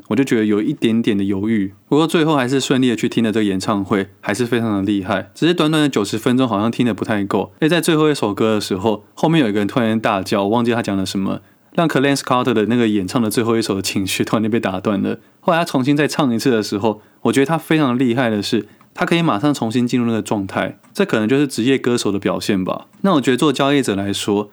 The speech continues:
你有时候你人生啊、生活上可能会把你的交易节奏给打断，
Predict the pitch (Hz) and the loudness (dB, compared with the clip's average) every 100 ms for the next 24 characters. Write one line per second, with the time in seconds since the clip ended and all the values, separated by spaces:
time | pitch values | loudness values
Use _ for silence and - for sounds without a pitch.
0 | _ - 160 127 - 131 101 101 104 - | _ 0 2 2 0 0 0 0 -2 -2
1 | 107 107 107 127 120 107 - 117 104 107 | 0 0 0 -2 0 -2 -2 -2 -2 -2
2 | 113 107 107 98 95 113 117 101 98 107 | 0 0 -2 -2 -2 0 0 0 -2 0
3 | 101 98 92 92 101 | -2 -2 -4 -2 -4